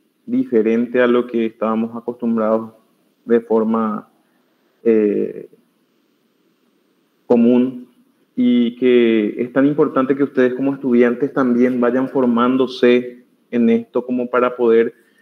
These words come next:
ayudar en los procesos de innovación,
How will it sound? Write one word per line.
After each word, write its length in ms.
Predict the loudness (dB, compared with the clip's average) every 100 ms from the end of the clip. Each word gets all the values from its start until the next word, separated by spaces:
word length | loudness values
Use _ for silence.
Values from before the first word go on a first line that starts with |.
| _
ayudar 420 | -2 2 2 4
en 120 | 2 0
los 80 |
procesos 500 | -4 -6 -4 -6 -6
de 80 | -6
innovación, 880 | -6 -4 -2 -4 -6 -2 0 0 -4